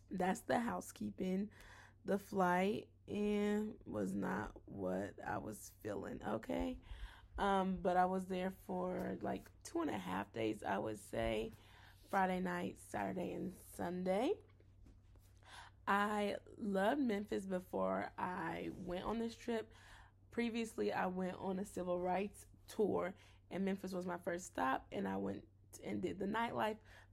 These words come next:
Beale Street. It was nice. It was people there. It was a lot, a lot of people out there, but I went Memorial Day weekend,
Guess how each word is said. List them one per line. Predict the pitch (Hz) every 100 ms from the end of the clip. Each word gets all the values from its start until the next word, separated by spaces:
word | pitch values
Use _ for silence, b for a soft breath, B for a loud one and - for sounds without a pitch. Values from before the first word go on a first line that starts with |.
| -
Beale | 233 226 226
Street. | - 247 220
It | 180
was | 185
nice. | 202 202 208 208 -
It | - 214
was | 202 -
people | - 233 226 208
there. | 202 202 B B B -
It | 220
was | 226 190
a | -
lot, | 180 170 175 180
a | 185
lot | 185 160
of | -
people | 185 165 -
out | - 196
there, | -
but | 190 190
I |
went | 190 185 -
Memorial | 180 196 349 453 -
Day | 180 -
weekend, | - - - 190 233